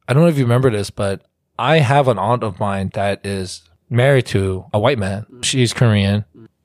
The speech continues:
My uncle, which is now, he passed away, so, uh, rest in peace, Don.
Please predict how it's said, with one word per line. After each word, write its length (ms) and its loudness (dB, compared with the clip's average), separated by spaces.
My 120 0
uncle, 580 2
which 240 0
is 100 -2
now, 560 2
he 100 2
passed 360 0
away, 280 -2
so, 480 -4
uh, 140 -2
rest 180 -2
in 100 2
peace, 200 0
Don. 380 2